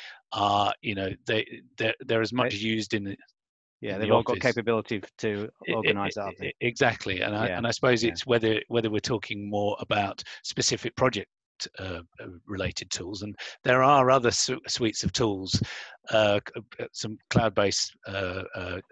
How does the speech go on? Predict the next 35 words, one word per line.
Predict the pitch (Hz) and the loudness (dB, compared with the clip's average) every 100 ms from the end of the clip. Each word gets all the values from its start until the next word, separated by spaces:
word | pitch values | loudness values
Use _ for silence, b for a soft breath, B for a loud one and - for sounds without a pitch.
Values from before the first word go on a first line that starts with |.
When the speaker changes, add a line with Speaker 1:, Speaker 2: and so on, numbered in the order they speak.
| - - | -14 -8
Speaker 1:
I'm | 104 | -4
gonna | 120 | -2
say | - 110 | 0 0
P | - 127 113 | 0 2 4
M | 113 98 | 2 -2
tools, | - 87 | -6 -4
project | - 117 - | 2 2 2
management | 110 110 101 92 - | 0 0 -2 -6 -8
tools, | - 85 139 | -6 -2 2
Speaker 2:
Mm-hmm, | 127 110 - - | 2 0 -4 -2
yeah. | 110 98 | 2 4
Speaker 1:
that, | 117 - - B - | 4 2 -6 B -2
that | 120 | 0
can | - | 2
be, | 135 120 - 113 127 - - 127 | 2 2 -2 -14 -14 -12 -10 -8
can | - 127 | -4 4
work | 123 123 | 4 4
quite | - 110 101 | 4 4 6
well | 113 | 2
in | 104 98 - | 2 -2 -8
t-, | - | -8
in, | 107 104 - | -8 -10 -10
in | 101 | -4
team | - 117 104 | 0 0 -2
environments. | 95 110 107 92 82 82 - B B B - | 2 4 6 2 -6 -8 -10 B B B 0
But | 120 117 | 0 2
the | 120 | 0
basic | 113 135 117 - | 2 2 2 -2
functionality, | - 110 107 110 110 101 98 | -2 0 2 2 2 2 -2
I | 92 | -4
think, | - 95 | -6 -8
is | - | -4
still | - 123 104 95 B B B | -2 2 2 0 B B B
within | 101 110 107 104 | -2 0 0 -2
the, | 98 | -6